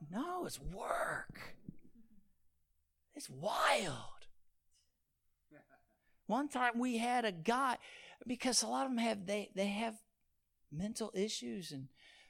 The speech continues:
sometimes demons, and sometimes they don't want to be free. We have this guy, he's been there twice, the second time. First time he was just across the street threatening.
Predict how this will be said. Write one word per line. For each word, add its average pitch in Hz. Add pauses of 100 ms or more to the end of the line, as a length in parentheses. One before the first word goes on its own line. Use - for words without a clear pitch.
(120)
sometimes 180
demons, 156
and 127
sometimes 175
they 180
don't 175
want 175
to 160
be 139
free. - (380)
We 202
have 180
this 165
guy, 165
he's 151
been 160
there 151
twice, -
the -
second 160
time. 139 (460)
First 214
time 151
he 143
was 131
just 135
across -
the -
street 180
threatening. -